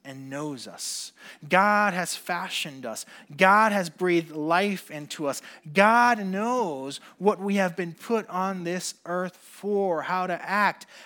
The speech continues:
how to be, how to engage, how to love one another. And when we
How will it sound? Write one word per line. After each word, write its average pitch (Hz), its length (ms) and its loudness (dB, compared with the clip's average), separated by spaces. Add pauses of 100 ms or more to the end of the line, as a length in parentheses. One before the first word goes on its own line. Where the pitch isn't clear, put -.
how 190 180 2
to 175 120 -2
be, 208 420 0
how 180 180 0
to 190 140 -2
engage, 175 720 -2
how 190 280 0
to 185 360 -4 (220)
love 196 580 4
one 180 300 -4
another. 185 420 0
And 165 160 -4
when 208 340 -2
we 208 220 -4